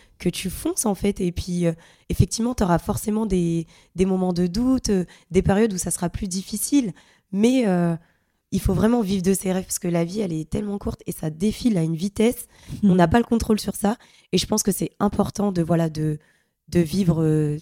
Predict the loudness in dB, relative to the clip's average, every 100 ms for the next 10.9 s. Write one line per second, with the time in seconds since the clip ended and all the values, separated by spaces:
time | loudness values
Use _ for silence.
0 | -12 _ _ _ _ -2 0 -4 -8 -2
1 | -2 0 -2 -2 -4 -8 -10 -20 _ 0
2 | 2 2 2 0 -2 -6 -6 4 6 6
3 | 0 0 0 2 -2 -2 0 4 4 4
4 | 0 -2 -2 2 2 2 2 2 0 -4
5 | -6 -4 -4 -6 -8 _ _ _ _ -2
6 | -2 0 0 2 0 -2 -4 -4 -8 -8
7 | -2 0 4 2 2 -4 -2 -4 -4 -12
8 | _ _ _ _ _ _ -2 2 4 4
9 | 8 8 8 0 -6 -8 _ -10 -4 -4
10 | 2 2 4 0 -2 -8 -8 -6 -6